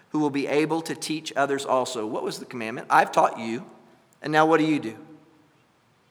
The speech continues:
Well, Timothy, just let Jesus happen to you. No. You take what I've given you and you give it to other people.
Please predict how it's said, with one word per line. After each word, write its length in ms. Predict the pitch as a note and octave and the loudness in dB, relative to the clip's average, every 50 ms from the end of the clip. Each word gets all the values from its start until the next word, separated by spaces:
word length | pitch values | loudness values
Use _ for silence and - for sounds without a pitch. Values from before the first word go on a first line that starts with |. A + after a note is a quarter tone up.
| _ - | _ -12
Well, 80 | B2+ | -12
Timothy, 320 | A#2+ - D#3 D3 C#3+ D#3 D#3 | -6 -4 -4 -4 -2 -2 -4
just 180 | C3 - - | -4 -4 -2
let 160 | - C#3+ C3+ C#3 | 0 0 0 0
Jesus 340 | B2+ C#3+ C3+ B2+ C#3 B2+ | -2 -4 -6 -6 -6 -4
happen 340 | - C#3 B2 A#2+ - G#2+ G2+ | -2 -2 -2 -2 -6 -10 -12
to 40 | F#2+ | -14
you. 140 | - - - - _ _ _ _ _ _ _ _ _ _ _ _ _ _ | -14 -18 -20 -20 _ _ _ _ _ _ _ _ _ _ _ _ _ _
No. 140 | E3 A2 G#2+ - _ _ _ _ _ _ _ - | -20 -20 -20 -20 _ _ _ _ _ _ _ -4
You 160 | E3 G#3+ G#3+ | -2 0 6
take 260 | - C4 B3+ B3 B3 | 8 10 10 10 10
what 100 | G#3 F#3 | 10 12
I've 220 | F#3+ G3 A3+ G3+ | 12 12 12 12
given 240 | G#3+ G#3+ G#3 A3 G#3+ | 10 6 6 6 6
you 160 | G3+ F3+ F3 | 4 4 4
and 100 | F3 F3+ | 4 4
you 80 | F#3+ G#3 | 4 6
give 160 | F#3+ G#3+ G#3 | 8 8 10
it 80 | A#3 A3+ | 10 8
to 100 | G#3+ E3+ | 12 12
other 220 | F#3+ G#3 G3+ G#3 G3+ | 12 12 12 12 10
people. 460 | - F#3 D3+ C#3 - D#3 E3+ G3+ | 8 6 4 4 6 4 2 2